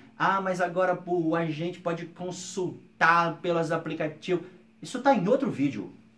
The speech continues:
Se eu for lembrar de uma coisa e for me estender explicando aquilo, eu vou ficar seis horas aqui gravando um vídeo de um tema só. Tranquilo?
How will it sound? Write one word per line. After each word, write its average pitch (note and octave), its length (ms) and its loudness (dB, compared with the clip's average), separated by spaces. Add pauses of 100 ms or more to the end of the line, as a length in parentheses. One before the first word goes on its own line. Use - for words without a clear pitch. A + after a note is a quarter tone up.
(240)
Se - 140 -10
eu F3+ 80 -4
for F#4+ 420 2 (400)
lembrar G3+ 340 2
de C4+ 80 -4
uma C#4 180 4
coisa F#3 300 4
e E3+ 40 -2
for F#3 160 -2
me F#3 80 -4
estender E3 360 -2
explicando D#3 460 -2
aquilo, D3+ 320 0
eu F#3 40 4
vou G3 140 4
ficar F3 460 -2
seis D#3+ 400 -2
horas E3 240 8
aqui C#3 140 -6
gravando D3 360 0
um G3 120 2
vídeo F#3+ 220 -6
de B3+ 60 -6
um B3+ 80 -6
tema A#3+ 240 -2
só. A2 380 -4 (260)
Tranquilo? A#3 380 -2